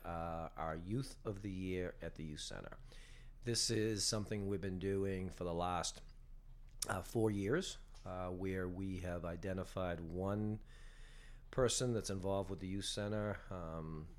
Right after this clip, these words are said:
could be many of the things they do here, volunteer work, uh, their participation in the youth center. And, uh, this year, the staff got together over the month of December, and, uh,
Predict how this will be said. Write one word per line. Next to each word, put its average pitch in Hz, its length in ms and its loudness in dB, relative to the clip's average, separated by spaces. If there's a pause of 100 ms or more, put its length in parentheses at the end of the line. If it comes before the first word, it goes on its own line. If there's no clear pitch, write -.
(280)
could 90 120 -4
be 90 220 -2
many 92 360 2
of 110 80 6
the 104 60 4
things 98 280 -2
they 95 100 0
do 104 220 2
here, 101 240 2
volunteer 87 680 2
work, 113 480 4
uh, 78 180 0
their 78 140 -2
participation 127 1120 -2
in 117 140 0
the 117 80 -2
youth 113 240 0
center. 107 420 0 (680)
And, 95 320 0
uh, 90 460 2
this 110 320 4
year, 107 460 4
the 90 80 2
staff 95 400 0
got 92 180 0
together 95 460 2
over 90 200 2
the 90 80 -2
month 90 300 -2
of 85 60 -10
December, 117 840 2
and, 87 340 -4
uh, 87 380 0